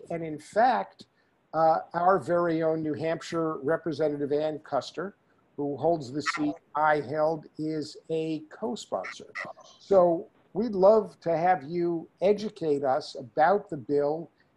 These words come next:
and your concern. Um, uh, and one of the things we want to think about is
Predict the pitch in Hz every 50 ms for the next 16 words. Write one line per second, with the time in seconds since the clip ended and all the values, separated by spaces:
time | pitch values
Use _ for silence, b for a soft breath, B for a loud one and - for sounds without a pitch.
0 | _ _ _ _ 165 175 180 175 175 180 160 143 143 151 160 160 165 170 165 -
1 | - - 160 147 - - - - 202 202 180 151 147 147 151 156 151 - _ _
2 | _ _ _ _ _ _ 147 156 160 160 165 165 170 165 160 160 - _ _ _
3 | - 160 160 165 165 - - - - 190 196 196 185 185 - - _ _ _ _
4 | _ _ _ _ - 285 320 294 208 180 208 233 233 220 190 196 196 - 202 202
5 | 196 - 165 196 190 175 185 185 170 160 - - - - 214 - 185 147 - 160
6 | 165 165 160 - - - 185 165 170 170 165 160 - -